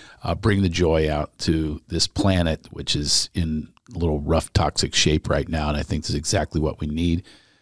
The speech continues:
So, uh, by the way, my shoes, these are Alma Mater footwear. They don't pay me to say that, but they do give me free shoes. And I think they're the most amazing shoes around. I really do.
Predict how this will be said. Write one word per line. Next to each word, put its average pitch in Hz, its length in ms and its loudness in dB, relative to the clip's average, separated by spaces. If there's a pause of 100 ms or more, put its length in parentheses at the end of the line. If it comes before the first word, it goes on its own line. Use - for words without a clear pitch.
(160)
So, 85 440 2
uh, 82 220 2 (200)
by 120 140 4
the 120 80 6
way, 120 240 6
my 90 180 2
shoes, 139 840 4
these 85 200 0
are 80 80 -4
Alma 90 180 0
Mater 80 320 0
footwear. 98 560 0 (760)
They 180 100 4
don't 170 180 6
pay 98 180 4
me 85 120 2
to 78 80 0
say - 180 4
that, 92 140 4
but 110 100 4
they 123 100 6
do 135 160 4
give 113 140 2
me 98 120 4
free - 200 2
shoes. 73 360 2
And 135 140 4
I 160 140 6
think 131 220 4
they're 120 80 6
the 104 100 4
most 95 280 4
amazing 92 440 2
shoes 80 320 0
around. 69 360 -6
I 73 40 -8
really 80 240 -4
do. 73 160 -8